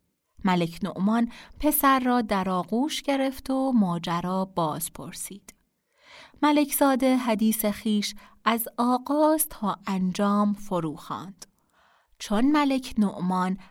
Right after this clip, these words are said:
از نیکویی‌های ملک آبریزه آگاه شد، رتبهٔ ملکه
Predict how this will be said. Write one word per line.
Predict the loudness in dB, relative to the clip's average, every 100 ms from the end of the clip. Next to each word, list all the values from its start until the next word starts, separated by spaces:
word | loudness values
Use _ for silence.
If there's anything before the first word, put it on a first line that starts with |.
| _ -2
از | 0 4
نیکویی‌های | 4 4 2 0 0 0 -2 -2 -2 0 0 0
ملک | 0 0 -2 -4 -4 -6
آبریزه | -4 -4 -2 -4 -2 -2 -2 -2 -2
آگاه | -2 -2 -2 -4 -4
شد، | -8 -6 -4 -4 -6 -20 -20 -20 -8 0
رتبهٔ | 2 2 0 0 2 2 0 0
ملکه | 0 -2 -6 -4 -4 -4